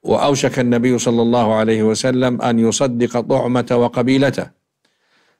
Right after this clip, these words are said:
وأن الذي سرق الدرع هو زيد اليهودي، وهم بعقابه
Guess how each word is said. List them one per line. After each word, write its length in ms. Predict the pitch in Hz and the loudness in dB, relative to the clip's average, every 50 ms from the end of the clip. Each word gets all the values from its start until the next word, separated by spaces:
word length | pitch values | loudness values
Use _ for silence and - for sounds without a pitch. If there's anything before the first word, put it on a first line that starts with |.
| _ _ | _ _
وأن 280 | - - - 120 123 131 | -4 -2 0 0 0 2
الذي 320 | 127 123 131 131 127 131 | 2 2 2 2 2 0
سرق 360 | 120 - - 139 131 123 - | 0 0 0 0 0 0 -2
الدرع 480 | 131 117 113 113 135 139 131 120 113 - - _ - | -4 -4 -2 0 0 0 0 -2 -4 -8 -14 _ -10
هو 680 | - - 95 110 123 131 131 127 127 127 127 127 127 - | -10 -4 -2 0 2 2 4 2 2 2 0 0 -2 -4
زيد 440 | - 107 107 127 135 131 127 120 117 | -6 -4 -2 0 0 0 0 0 0
اليهودي، 760 | 123 123 123 120 117 120 110 107 120 113 117 131 117 92 82 - _ _ _ _ _ _ _ _ _ _ _ _ _ _ _ _ _ _ | -2 0 0 2 2 2 2 2 0 0 2 0 0 -2 -4 -10 _ _ _ _ _ _ _ _ _ _ _ _ _ _ _ _ _ _
وهم 400 | 101 101 107 123 127 131 131 131 | -4 -2 0 0 0 2 0 0
بعقابه 1000 | 123 123 113 117 117 110 - 135 131 131 123 127 123 110 123 120 120 120 120 | 0 0 -2 -2 -2 -2 0 0 0 2 2 0 2 4 4 4 4 2 0